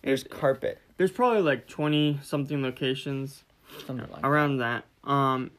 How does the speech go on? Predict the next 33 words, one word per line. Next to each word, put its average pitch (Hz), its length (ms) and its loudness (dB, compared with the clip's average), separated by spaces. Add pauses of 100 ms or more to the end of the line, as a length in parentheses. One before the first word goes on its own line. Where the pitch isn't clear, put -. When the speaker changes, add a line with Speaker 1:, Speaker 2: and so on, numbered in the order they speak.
(120)
Speaker 2:
and 131 640 -2
Speaker 1:
I 135 60 -8
think 160 180 -4 (160)
all 131 200 0
in 127 80 -4
the 120 60 -6
Twin 117 180 -6
Cities 113 300 -10
area. 71 360 -8 (440)
Speaker 2:
Yep, 160 260 0 (160)
pretty 151 140 -2
much. - 320 -8 (560)
And, 147 340 6
um, 131 460 4 (1120)
yeah, 135 200 4
so 135 140 0
I 139 40 6
work 147 240 4
at - 60 -12
the 147 60 -2
one 139 160 0
here 143 140 0
in 135 80 0
Chanhassen. 139 680 -2 (680)
In 139 80 0
my 190 120 4
opinion, 202 360 2
I 147 100 4
think 165 160 2
it's 156 120 -2
the 135 100 -4
nicest 131 400 -4
one. 139 320 -4